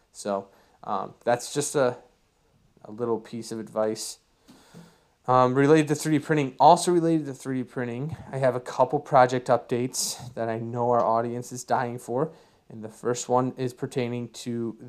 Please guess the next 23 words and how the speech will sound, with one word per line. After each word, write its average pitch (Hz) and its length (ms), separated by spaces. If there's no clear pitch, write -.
the 104 380
phone 170 340
case 117 400
that 117 80
I 113 80
was 113 180
working 117 300
on. 127 100
Remember 131 320
the 120 100
magnetic 120 560
phone 123 280
case 143 300
with 135 120
the - 80
three 127 240
magnets 123 480
on 135 100
the 131 80
back 139 320
that 139 80
I 135 120
designed? 143 540